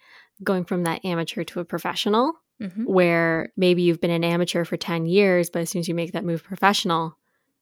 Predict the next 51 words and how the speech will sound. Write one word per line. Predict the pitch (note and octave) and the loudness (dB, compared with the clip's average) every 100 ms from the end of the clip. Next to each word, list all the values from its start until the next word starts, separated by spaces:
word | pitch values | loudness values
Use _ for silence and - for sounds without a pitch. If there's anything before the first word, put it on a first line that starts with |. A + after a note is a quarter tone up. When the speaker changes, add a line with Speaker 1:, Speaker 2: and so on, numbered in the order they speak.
| _ | _
Speaker 1:
well, | G#3 G3 | 0 4
now | |
you're | F#3 | 4
kind | F3+ G3 | 2 0
of | F3 | 0
at | F3 | -2
the | D#3+ | -2
bottom | E3 E3 G3 | 0 2 2
again | G3 G#3 B3 | 2 0 0
and | G3+ | 0
you | E3+ | 0
have | E3 | -2
to | F#3 D#3+ | -2 -4
Speaker 2:
Mm-hmm. | G3+ F#3 F#3 E3+ - - | -6 -10 -12 -14 -18 -2
Speaker 1:
work | G#3+ - | -2 0
your | F#3+ | 2
way | F3+ F3 | 2 2
up | F3 | 0
in | E3+ | -2
the | |
professional | D#3 E3+ E3+ - F3+ - | -2 2 2 2 -2 -2
world. | - - - - _ _ _ - | -4 -4 -8 -12 _ _ _ -10
Speaker 2:
Mm-hmm. | F3+ F#3 E3 E3+ _ _ _ - | -8 -10 -12 -16 _ _ _ -12
Lessons | G3 F3+ - F3 E3+ F3 | -8 -8 -8 -10 -8 -8
to | G3+ | -8
be | F3+ E3+ | -8 -8
learned, | D#3 C#3+ C#3+ C#3+ | -10 -14 -16 -18
guys. | - D#3+ C3+ - - | -20 -18 -18 -20 -20
We're | - F3 | -10 -6
learning | F3 E3+ E3+ E3+ | -6 -6 -8 -10
right | E3 | -10
along | D#3+ D#3+ F3 | -10 -12 -12
with | E3 D3 - | -14 -14 -16
you. | C#3 E3+ _ _ | -18 -20 _ _
<laughs> | G#3 - - | -20 -16 -6
Speaker 1:
Oh, | F#3 | -4
yeah. | F#3 - - - _ _ - | -4 -6 -12 -16 _ _ -6
Oh, | - A#3+ | 0 2
yeah. | G3 - - _ - - - | 2 -4 -18 _ -20 -10 0
But | A#3+ | 2
we | C#4 | 4
Speaker 2:
Yeah. | |
Speaker 1:
never | C4+ C#4 C#4 | 4 2 0
stop | C4+ C4 | 0 0
learning. | C#4 - - | 0 -2 -2
That's | F3 - | -6 -4
the | G3+ | -4
whole | - G3+ G3 F#3 | 0 2 2 0
point | G3 F3 - - - - - | -2 -4 -4 -10 -14 -18 -10
of | F3+ D#3+ - | -6 -6 -4
life. | - G3+ | -6 -6